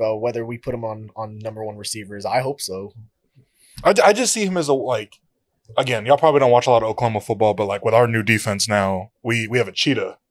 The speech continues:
Speaker 2: which is, like, a hybrid safety linebacker, like, speedy guy. And I feel like that's what Jalen Ramsey is,
Speaker 1: Mm-hmm.
Speaker 2: even though there's not really that position in the league.
Speaker 1: Right.
Speaker 2: So, again, good, great pickup for the price.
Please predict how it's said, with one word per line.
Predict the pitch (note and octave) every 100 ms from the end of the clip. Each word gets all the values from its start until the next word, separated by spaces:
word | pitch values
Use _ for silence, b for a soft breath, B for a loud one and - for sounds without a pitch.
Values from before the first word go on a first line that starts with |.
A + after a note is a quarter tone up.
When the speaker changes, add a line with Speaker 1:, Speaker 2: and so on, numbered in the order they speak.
| _ _
Speaker 2:
which | A#2+
is, | A2+
like, | A#2
a | G2
hybrid | - B2 A#2 A2 G#2+ G2+ F2+
safety | - - A#2 - G#2+ G#2 F#2+
linebacker, | G2+ G#2 G#2+ G2 G2 G#2 F#2+
like, | F#2+ G2 -
speedy | - A#2 G2
guy. | G2 F#2 F2+ _ b -
And |
I | C#3+
feel | D#3 G3
like | D3+
that's | D3+
what | D3
Jalen | B2 B2+ A#2
Ramsey | A2+ A2+ G#2
is, | G#2 G#2 F#2+ E2+ - B2
Speaker 1:
Mm-hmm. | A#2 A2
Speaker 2:
even | C#3+ C#3
though | B2+
there's | A2+ A#2+
not | A#2 A#2 G#2+
really | A2+ G#2+
that | F#2+ G#2+
position | G#2 G#2 G2+ G2+
in | G2+
the | F#2+
league. | F#2+ F2+ E2+ - -
Speaker 1:
Right. | A2+ G2 F2+
Speaker 2:
So, | - F2+ F2 _ _ _ _
again, | C#3+ C#3 F2+ - _ _ _ _ _ _ A#2
good, | A3 -
great | F#3 -
pickup | F#3 F3+ D3+
for | -
the | A2+
price. | - B2 B2 A2 - -